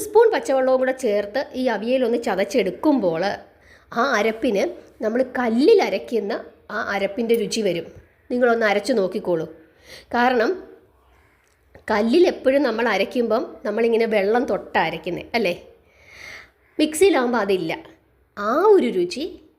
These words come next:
ഒരു നുള്ള് വെള്ളം, ഒരുപാട് ചേർക്കരുത്, ഒരു നുള്ള് വെള്ളം ചേർത്ത് ഒന്ന് അരയ്ക്കുമ്പോൾ ആ അവിയലിൻ്റെ ആ അരപ്പിന് ആ രുചി, കല്ലിൽ അരയ്ക്കുന്ന രുചി കിട്ടും. അപ്പോൾ ഇത്രയും കാര്യങ്ങളൊക്കെ ശ്രദ്ധിച്ചാൽ നമുക്ക് എളുപ്പത്തിൽ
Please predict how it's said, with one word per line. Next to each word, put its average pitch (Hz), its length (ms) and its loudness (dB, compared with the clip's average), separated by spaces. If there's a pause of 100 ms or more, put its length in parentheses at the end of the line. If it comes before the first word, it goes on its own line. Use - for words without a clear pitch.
(580)
ഒരു 320 180 6 (100)
നുള്ള് 302 380 2
വെള്ളം, 156 320 -2
ഒരുപാട് 214 380 -2
ചേർക്കരുത്, 233 440 -2 (140)
ഒരു 226 200 0
നുള്ള് 269 380 2
വെള്ളം 214 280 0 (120)
ചേർത്ത് 185 340 -4 (460)
ഒന്ന് 214 180 -2
അരയ്ക്കുമ്പോൾ 185 520 -2 (500)
ആ - 100 -4
അവിയലിൻ്റെ 185 440 0 (220)
ആ - 20 2 (120)
അരപ്പിന് 180 360 -2 (280)
ആ - 20 0 (160)
രുചി, 196 220 -4 (400)
കല്ലിൽ 247 380 2
അരയ്ക്കുന്ന 262 540 0
രുചി 185 220 -6
കിട്ടും. - 260 -10 (920)
അപ്പോൾ - 200 0
ഇത്രയും 370 360 2
കാര്യങ്ങളൊക്കെ 269 540 0
ശ്രദ്ധിച്ചാൽ 202 480 -2 (160)
നമുക്ക് 233 260 -4
എളുപ്പത്തിൽ 240 540 0